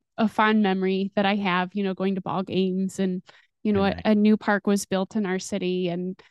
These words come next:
Speaker 1: so we went to the last game in the old park and, you know, just things like that that were kinda cool. But, uh, Ken Burns has a documentary on baseball that's really fantastic. And one of the things that he talks about in History of Baseball is the shift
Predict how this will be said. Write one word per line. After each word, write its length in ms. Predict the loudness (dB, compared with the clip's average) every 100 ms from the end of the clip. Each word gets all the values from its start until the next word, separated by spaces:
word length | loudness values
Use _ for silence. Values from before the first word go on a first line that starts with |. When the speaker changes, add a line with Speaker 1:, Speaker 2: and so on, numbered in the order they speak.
| _
Speaker 1:
so 140 | -2 2
we 120 | 4
went 180 | 4 2
to 120 | 0
the 140 | 0
last 500 | 2 2 2 0 -8 -4
game 520 | -2 0 -2 -4 -2
in 160 | 2
the 100 | 2
old 320 | 2 2 0 -2
park 480 | 0 2 2 -2 -6 _ _ -10
and, 420 | -6 -4 -4 -6 -4
you 120 | -2
know, 280 | 0 -2 -6 _
just 220 | -2 0
things 280 | 2 2 2
like 160 | -2 0
that 180 | -4
that 80 | -2
were 100 | -2
kinda 200 | 0 -2
cool. 160 | -2 -6 -10 -20 0
But, 200 | 2 2 2
uh, 200 | 2 2
Ken 180 | -2 -2 0
Burns 300 | 2 2 0
has 220 | -2 0
a 60 | 0
documentary 840 | -2 -2 -2 -2 0 0 0 0
on 140 | -2 -2
baseball 400 | -2 -2 -4 -2
that's 260 | -4 -4
really 200 | -2 -2
fantastic. 600 | -2 -4 -2 -4 -4 -4
And 120 | 0 0
one 140 | 0
of 100 | 0
the 120 | -2
things 300 | -4 -6 -4
that 140 | -6 -4
he 140 | -4
talks 400 | -2 0 0 -2
about 300 | 2 2 2
in 160 | 0 0
History 380 | -2 -4 -4
of 100 | -2
Baseball 440 | -2 -4 -2 -2 -2
is 180 | -4 -4
the 160 | -4
shift 600 | -4 -4 -2 -2 -6 -20